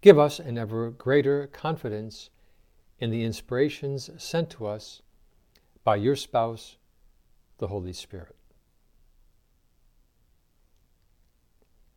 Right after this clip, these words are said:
I thank you, my God, for the good resolutions, affections, and inspirations that you have communicated to me in this meditation. I ask your help in putting them into effect.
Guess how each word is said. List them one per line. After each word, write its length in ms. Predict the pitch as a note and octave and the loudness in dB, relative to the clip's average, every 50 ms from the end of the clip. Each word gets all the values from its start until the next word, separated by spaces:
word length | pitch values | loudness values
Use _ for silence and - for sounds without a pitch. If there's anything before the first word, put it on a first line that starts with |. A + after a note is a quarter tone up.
| _ - | _ -8
I 60 | A2 | -4
thank 220 | - F3+ F3 - | -4 -4 -2 -2
you, 60 | D3+ | -4
my 160 | C3 B2+ B2 A#2 | -4 -4 -4 -4
God, 560 | A2 A#2 A#2+ B2 A#2+ B2+ C#3 E3+ G#3 G#3 F#3 | -2 -2 -2 -2 -2 -6 -12 -16 -18 -20 -18
for 140 | - - A2 | -16 -12 -10
the 120 | F#2+ G#2 | -10 -6
good 180 | F#2+ A2+ A2 G2+ | -6 -6 -4 -4
resolutions, 840 | G#2+ G2+ F#2+ G2+ G#2 A#2 A#2 - - C3+ B2+ C3 C3 A#2+ - - _ _ _ _ _ _ _ _ _ _ _ _ _ _ | -6 -6 -6 -6 -8 -8 -10 -10 -12 -12 -12 -12 -12 -14 -18 -20 _ _ _ _ _ _ _ _ _ _ _ _ _ _
affections, 720 | - G#2+ - - C3+ C3 - - - C#3 C3+ C3+ C3 B2 - | -8 -6 -2 -2 -2 -2 -4 -8 -10 -10 -8 -8 -10 -12 -14
and 200 | - A2+ G2+ G2+ | -14 -12 -12 -12
inspirations 920 | G2+ F#2+ - - - G#2 G2+ G#2 G2+ - G#2 G2+ G#2 G#2+ _ - - _ _ _ _ _ _ _ _ _ _ _ _ _ _ _ _ - | -12 -12 -14 -14 -12 -10 -10 -10 -12 -16 -20 -20 -20 -20 _ -20 -20 _ _ _ _ _ _ _ _ _ _ _ _ _ _ _ _ -6
that 160 | - B2 G#2+ | -4 -2 0
you 120 | B2 A#2+ A#2+ | 2 2 2
have 140 | A2+ G#2 - | 2 0 -2
communicated 560 | - C3+ B2+ B2+ B2+ - - A#2+ A#2 A2 - | -4 -4 -2 -2 -2 -4 -4 -4 -6 -6 -8
to 100 | - A#2 | -10 -10
me 100 | A#2 A2+ | -8 -8
in 60 | G#2+ | -8
this 180 | G2+ F#2 - - | -10 -10 -12 -12
meditation. 580 | G#2+ F#2+ F#2+ - - G#2 F#2+ - - - - - _ _ _ _ _ _ _ _ _ _ _ _ _ _ _ _ _ _ _ _ _ _ _ _ _ _ _ _ _ _ _ _ _ _ - | -12 -12 -12 -12 -12 -14 -14 -14 -16 -20 -20 -20 _ _ _ _ _ _ _ _ _ _ _ _ _ _ _ _ _ _ _ _ _ _ _ _ _ _ _ _ _ _ _ _ _ _ 2
I 80 | G#2+ | 4
ask 300 | G#2+ B2+ D3+ D#3 - - | 6 6 6 4 2 -2
your 100 | C#3+ B2+ | -6 -4
help 200 | G#2+ B2+ B2+ - | -2 -2 -4 -4
in 100 | B2+ A2+ | -6 -8
putting 240 | - B2+ A#2+ A#2+ A2 | -6 -6 -6 -4 -4
them 120 | A2 G2+ G#2 | -4 -6 -6
into 220 | G2 - - G#2 | -8 -12 -14 -18
effect. 480 | F#2+ - - G2 F2 - _ _ _ | -18 -18 -18 -18 -20 -20 _ _ _